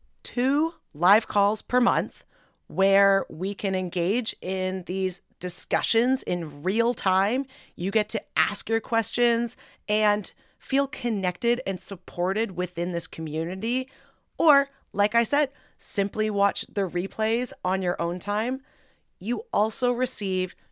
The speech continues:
two healing practices a month as well. You know me, <laughs> you know this show by now. It's not just about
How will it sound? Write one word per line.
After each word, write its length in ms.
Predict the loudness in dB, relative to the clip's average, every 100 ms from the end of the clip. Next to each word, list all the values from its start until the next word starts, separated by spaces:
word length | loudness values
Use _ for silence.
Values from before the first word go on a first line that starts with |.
| _
two 420 | -4 0 2 0 -2
healing 480 | -4 -2 0 -2
practices 540 | -2 -4 -4 -2 0 0
a 60 |
month 280 | 2 0 0
as 140 | -4 0
well. 320 | 0 0 -10 -18 -20 -20 _ _ _ _ _ -16
You 240 | -2 2 4
know 200 | 6 6
me, 400 | 4 2 0 -4
<laughs> 20 |
you 360 | -4 4 6 8
know 180 | 8 6
this 200 | 2 2
show 260 | 2 4
by 180 | 4 4
now. 400 | 4 4 4 2 -4 -20 -4
It's 220 | -2 0
not 360 | 0 0 -2 -4
just 340 | 0 0 0
about 500 | 0 4 4 2 0